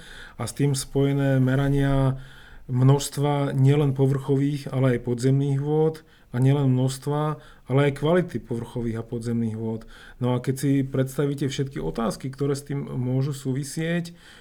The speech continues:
či už je to práve to množstvo vody, množstvo zásob vody, hospodárenie s vodou, e, aká je kvalita vôd,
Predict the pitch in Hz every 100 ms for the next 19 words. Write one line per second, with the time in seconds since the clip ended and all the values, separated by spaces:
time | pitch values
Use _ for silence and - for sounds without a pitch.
0 | - - 139 139 135 - 135 135 131 135
1 | 135 139 139 131 127 - - - - 123
2 | - 135 139 147 143 - 147 131 131 135
3 | 143 143 143 - - - 131 135 143 120
4 | 127 131 131 139 131 131 135 131 135 135
5 | 131 - - 127 - 147 139 135 131 131
6 | 135 123 127 131 135 131 131 135 - -
7 | - - - 120 113 131 139 135 131 135
8 | 135 139 135 131 131 135 139